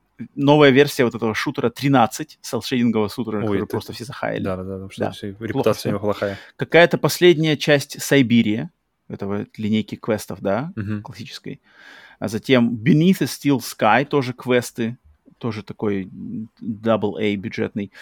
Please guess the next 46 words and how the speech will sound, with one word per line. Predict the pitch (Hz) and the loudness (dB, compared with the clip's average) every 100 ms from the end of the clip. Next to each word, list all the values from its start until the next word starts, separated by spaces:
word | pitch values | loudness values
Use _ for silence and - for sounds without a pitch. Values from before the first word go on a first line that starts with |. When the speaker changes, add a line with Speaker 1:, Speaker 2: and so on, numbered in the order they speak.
| - - - - | -20 -20 -20 -6
Speaker 1:
М, | 131 131 123 117 107 | -2 0 0 0 2
Black | 120 127 - | 4 4 2
Sad. | - 160 190 170 | 2 6 6 6
Ну, | 160 | 4
короче, | 202 202 | 4 4
такие | 202 - 220 | -2 2 4
у | |
них, | 151 120 | 4 2
такие | 143 - 127 | -6 -4 -2
не | 123 | 0
самые | - 175 139 104 | 0 2 2 2
з-, | - - 131 | -2 -6 0
ни-, | 147 160 | 2 4
ничего | 156 - 208 | 4 8 8
у | 190 | 6
них | 139 | 4
как | 139 120 | 4 4
бы | 127 | 6
нет | 131 | 4
такого, | - 120 104 | 2 0 2
знаешь, | 107 - | 0 -4
типа, | 95 | -10
бэм, | 95 110 135 107 | 2 8 8 6
вот, | 101 | 0
знаешь, | 98 | -8
хотя | - 101 | -8 -6
бы | 110 | -4
Speaker 2:
Мгм, | |
Speaker 1:
какой-то | 110 113 | 0 2
один | 117 127 | 6 6
Speaker 2:
мгм. | 113 | 6
Speaker 1:
релиз, | 131 190 | 4 2
который | 143 113 | 0 0
все | 107 123 | 0 -2
бы | 107 | -2
болтали, | 101 104 104 147 | 0 -2 -2 -4
о | 139 | -2
нём | 101 | -4
такого | - 117 | -2 -4
ничего | 113 127 | -2 -4
не | 156 | -4
было. | 131 - - - - - - | -4 -8 -18 -18 -20 -20 -20
Такое | - 110 98 | -6 -4 -4
странное | - 117 135 117 | -2 -2 0 -2
всё. | 101 - 104 - | -6 -6 -6 0
Поэтому | 120 - 147 151 151 156 151 151 | 0 0 -2 2 4 4 4 2